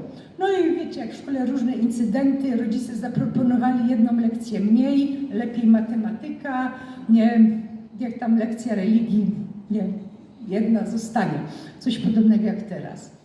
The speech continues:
I pamiętam, że w jednej klasie zapytałam dzieci,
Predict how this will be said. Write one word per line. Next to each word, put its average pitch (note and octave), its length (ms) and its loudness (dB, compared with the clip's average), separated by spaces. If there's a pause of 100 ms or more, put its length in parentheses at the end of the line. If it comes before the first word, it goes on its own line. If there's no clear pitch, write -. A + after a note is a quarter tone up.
(400)
I - 20 -6
pamiętam, F#4+ 500 0
że C#4 100 2
w A3 60 2
jednej E4 360 0
klasie C4 400 -4
zapytałam B3 720 2
dzieci, B3 680 -4